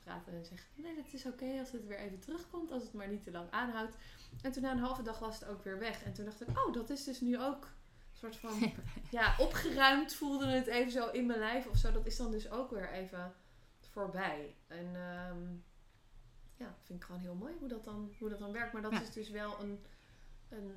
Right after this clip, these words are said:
Speaker 1: een lange termijn iets. En dus eigenlijk ook nog, als ik het nu zo aan het beschrijven ben, met terugwerkende kracht.
Speaker 2: Ja. Ja.
Speaker 1: Dat is ook wel tof.
Speaker 2: Ja.
Speaker 1: Want dat kan natuurlijk ook,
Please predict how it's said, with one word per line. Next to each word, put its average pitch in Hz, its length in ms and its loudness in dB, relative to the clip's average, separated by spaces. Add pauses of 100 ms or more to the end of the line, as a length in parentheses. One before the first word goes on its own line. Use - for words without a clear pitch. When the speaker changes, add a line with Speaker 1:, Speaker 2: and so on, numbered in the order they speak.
Speaker 1:
een 196 220 -6
lange 202 300 -2
termijn 190 480 -6
iets. - 240 -8
En 196 140 -8
dus 185 200 -8
eigenlijk 196 460 -6
ook 196 120 -6
nog, 208 360 -8 (220)
als 202 160 -10
ik - 80 -18
het 202 100 -8
nu 208 140 -4
zo 202 100 -10
aan 185 60 -8
het 185 100 -8
beschrijven 190 400 -10
ben, 190 120 -6
met 196 200 -8
terugwerkende 196 600 -8
kracht. 214 320 -10
Speaker 2:
Ja. 170 200 -2 (500)
Ja. 180 180 -4 (320)
Speaker 1:
Dat 202 200 -4
is - 140 -10
ook 220 160 -2
wel 175 180 -2
tof. - 220 -10
Speaker 2:
Ja. 185 80 0
Speaker 1:
Want 180 120 -2
dat 196 160 -4
kan 185 160 -10
natuurlijk 180 420 -8
ook, 202 160 -8